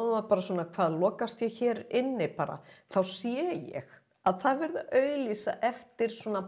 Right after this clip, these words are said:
bakhjörlum eða bara hverjir eru til í að gera eitthvað fyrir þetta gamla fólk. Hann var nýkominn þarna inn, eh, sko, eh, eh, hefði sannarlega ekki farið á, á dvalarheimili, valdi það sjálfur, lundur á Hellu,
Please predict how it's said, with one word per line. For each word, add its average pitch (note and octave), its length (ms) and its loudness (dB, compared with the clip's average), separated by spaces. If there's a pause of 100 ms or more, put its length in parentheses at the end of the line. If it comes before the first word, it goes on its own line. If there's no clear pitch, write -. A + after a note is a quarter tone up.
bakhjörlum C#4+ 1200 -2
eða G#3+ 260 2
bara A3 220 -4
hverjir A#3+ 680 0
eru G3+ 240 -2
til C4 320 -4
í A3+ 160 -4
að A3 180 -4
gera C#4 320 0
eitthvað - 300 -10
fyrir A#3 320 -4
þetta E3 260 -4
gamla C#3 340 -4
fólk. - 380 2 (360)
Hann C4+ 220 2
var B3 100 -2
nýkominn C#4+ 760 -2
þarna C4+ 300 -4
inn, F3+ 240 0 (540)
eh, G#3 80 0
sko, G#3+ 320 2 (400)
eh, - 160 -6 (100)
eh, F3+ 220 2
hefði F#3 400 6
sannarlega G#3 1160 0
ekki D#3+ 260 -4
farið E3+ 340 0
á, D#3 80 4 (120)
á - 100 0 (120)
dvalarheimili, E3+ 760 0
valdi F3+ 400 2
það A#3 140 -2
sjálfur, E3 480 -2 (180)
lundur E3+ 640 0 (100)
á G3 60 2 (100)
Hellu, E3 480 -4